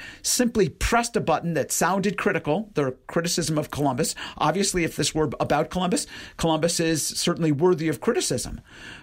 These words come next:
But this document from eighteen ninety-two really raised a different set of questions. Students looked at this document and judged it. Historians looked at this document and used it as an opportunity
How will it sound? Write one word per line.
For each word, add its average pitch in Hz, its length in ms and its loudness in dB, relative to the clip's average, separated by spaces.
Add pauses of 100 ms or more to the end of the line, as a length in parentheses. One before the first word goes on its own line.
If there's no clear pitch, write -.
But 190 180 2
this - 180 2
document 226 540 2
from 170 180 -2
eighteen 185 360 0
ninety-two 156 520 0 (280)
really 226 420 4
raised 165 540 0
a 147 80 2
different 151 340 0
set 143 160 2
of 123 80 -2
questions. - 580 -6 (360)
Students - 580 2
looked 190 320 2
at 196 80 0
this 185 160 0
document 165 540 0
and 135 160 0
judged 185 420 2
it. 247 180 2 (440)
Historians 220 720 2
looked 147 220 0
at 135 80 -2
this 139 160 0
document 131 560 0
and 135 180 0
used 196 320 2
it 196 100 4
as 156 140 0
an 156 60 0
opportunity 143 840 -2